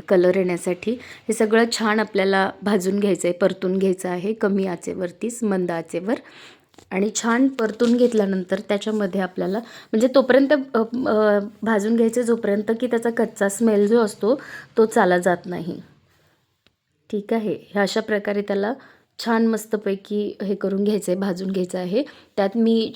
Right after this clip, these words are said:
अ, एकदम, अ, कुचकरून टाकलेला जो आहे तो टोमॅटो, टोमॅटोला सुद्धा आपल्याला छान परतून घ्यायचं आहे. बघू शकता अशा प्रकारे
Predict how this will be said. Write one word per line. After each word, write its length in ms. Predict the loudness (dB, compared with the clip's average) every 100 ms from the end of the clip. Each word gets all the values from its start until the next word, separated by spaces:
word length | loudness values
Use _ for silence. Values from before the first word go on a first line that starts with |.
| -6
अ, 60 | -4 -4 -4 -4 -6 -6 -6
एकदम, 640 | -4 0 0 2 0 -2 -6 -6
अ, 200 | -2 -2
कुचकरून 580 | -2 -4 2 2 4 2
टाकलेला 580 | 0 0 2 2 2
जो 180 | 2 0
आहे 220 | 0 0
तो 160 | -2 -2
टोमॅटो, 560 | 0 0 0 -2 -2 -4 -8 -20 _ _ _ _ _ -2
टोमॅटोला 480 | 0 2 4 4 2
सुद्धा 380 | -2 -2 0
आपल्याला 360 | 0 -2 -2 -2
छान 500 | -4 -4 -2 0 -2
परतून 640 | -4 _ 0 0 0 0
घ्यायचं 360 | 2 2 0 -2
आहे. 300 | -2 -2 -6 -6 _ _ _ _ _ _ _ _ _ _ _ _ _ _ _ _ _ _ _ _ _ _ _ _ _ _ _
बघू 300 | -6 -6 -4
शकता 360 | -8 -10 -8 -8
अशा 220 | -8 -8
प्रकारे 520 | -8 -8 -6 -4 -6